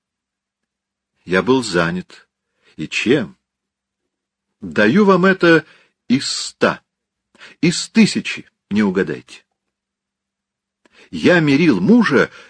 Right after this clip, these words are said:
с оскорбителем его жены. Да, право».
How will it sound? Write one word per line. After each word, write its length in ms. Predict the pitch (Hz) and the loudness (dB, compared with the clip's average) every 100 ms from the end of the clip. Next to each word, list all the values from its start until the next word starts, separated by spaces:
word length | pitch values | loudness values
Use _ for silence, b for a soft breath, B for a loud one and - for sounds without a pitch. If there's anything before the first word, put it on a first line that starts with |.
| - | -6
с 100 | 127 | -4
оскорбителем 840 | 123 - 110 85 208 - 196 185 | -2 0 0 2 0 0 0 0
его 260 | 165 160 147 | -2 -4 -4
жены. 300 | 127 95 - _ _ _ _ _ | -6 -10 -12 _ _ _ _ _
Да, 280 | 107 127 160 | -2 0 0
право». 420 | - 175 143 135 | -2 -4 -4 -8